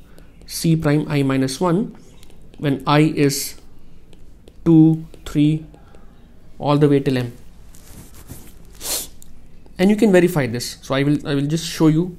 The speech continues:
how I got this here. Recall here, we have C two by B two minus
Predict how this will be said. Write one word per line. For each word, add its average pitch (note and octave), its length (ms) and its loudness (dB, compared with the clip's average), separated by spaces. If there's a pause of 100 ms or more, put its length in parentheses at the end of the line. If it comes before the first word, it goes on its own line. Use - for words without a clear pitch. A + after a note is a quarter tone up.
how C#3+ 300 -2
I C#3 120 0
got D3 300 -2
this F3 180 -2
here. F#3 260 -4 (1200)
Recall E3+ 340 6
here, F#3+ 240 4 (180)
we E3 140 0
have D#3+ 420 2
C F#3 320 0
two G3 160 2
by D#3+ 240 6
B D#3+ 220 2
two F3+ 160 0
minus D#3 500 0